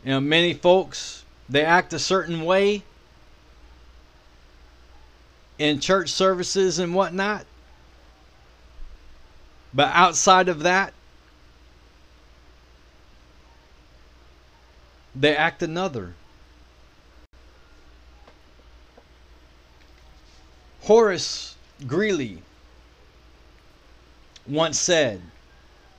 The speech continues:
"Fame is a vapor, popularity an accident.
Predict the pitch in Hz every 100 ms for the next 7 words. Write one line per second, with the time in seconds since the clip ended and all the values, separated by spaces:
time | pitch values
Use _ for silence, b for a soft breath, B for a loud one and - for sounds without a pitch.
0 | - - - _ - - - - - 185
1 | 202 196 190 165 143 180 190 135 113 92
2 | - - - - - - - - - -
3 | _ - - - - 190 185 180 165 185
4 | 190 131 147 117 101 - - - - -
5 | 139 143 160 165 - 139 131 120